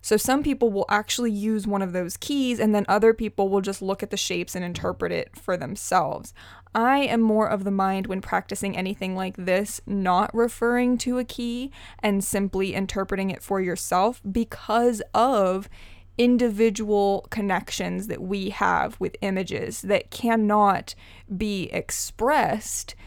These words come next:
via, you know, one giant blanket statement key for all of humanity. Yes, a star to everyone might signify, like, hope or something shiny,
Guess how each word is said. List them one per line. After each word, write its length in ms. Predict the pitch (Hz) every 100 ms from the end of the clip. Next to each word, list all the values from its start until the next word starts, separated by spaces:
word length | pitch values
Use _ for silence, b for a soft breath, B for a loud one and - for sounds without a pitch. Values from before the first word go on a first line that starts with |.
| B B 208
via, 640 | 185 220 208 196 190 180
you 140 | 214
know, 320 | 196 180 170 -
one 640 | 196 185 214 208 208 202
giant 480 | 202 196 190 185 185
blanket 420 | 196 196 196 -
statement 560 | - 185 - 190 - -
key 340 | - 220 185
for 240 | 190 185
all 300 | - 190 190
of 120 | 180 -
humanity. 720 | 202 175 175 175 - - - B B -
Yes, 420 | 208 214 - -
a 60 | 196
star 560 | - - 202 202 190 190
to 180 | 214
everyone 560 | 202 202 202 196 185 185
might 240 | 175 180
signify, 640 | - - 196 190 - 185 190
like, 240 | 180 151
hope 400 | - - 196 - -
or 160 | 190
something 420 | 196 196 202 160 190
shiny, 720 | - 208 202 208 190 113